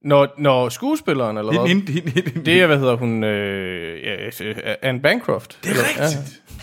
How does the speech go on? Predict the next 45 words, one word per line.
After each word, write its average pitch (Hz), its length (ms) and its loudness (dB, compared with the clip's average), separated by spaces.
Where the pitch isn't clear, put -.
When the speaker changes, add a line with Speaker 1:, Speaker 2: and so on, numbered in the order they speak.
Speaker 1:
ja. 131 60 -2
Nå, 113 80 -2
ja. 131 140 2
Øh, - 140 -6
men, 160 280 2
men, 139 380 -2
øh, 123 280 0
det 151 80 4
er 160 40 8
ikke 147 160 2
Anne 123 100 -2
Bancroft, 120 360 -2
der 117 60 -2
er 107 40 0
med. 104 160 -8
Det, 117 100 -4
Speaker 2:
Nå, 131 80 0
Speaker 1:
det, 160 80 2
Speaker 2:
okay. - 160 -4
Speaker 1:
<laughs> 208 560 -8
det 123 60 -2
er 120 40 -4
hendes 117 180 -8
datter. 104 240 -2
Eller, 101 240 -12
øh, 127 840 2
nej, 147 280 0
men, 156 220 0
men, 156 340 0
men 139 380 -4
det 180 140 6
er, 160 160 4
det 165 160 2
er, 165 40 4
det 160 80 2
er 165 40 2
sgu 139 200 -4
en 117 100 -6
rigtig, 131 280 -4
rigtig, 120 280 -4
rigtig 117 220 -8
fed 107 180 -6
film, 123 220 -8
synes 113 200 -12
jeg. - 80 -12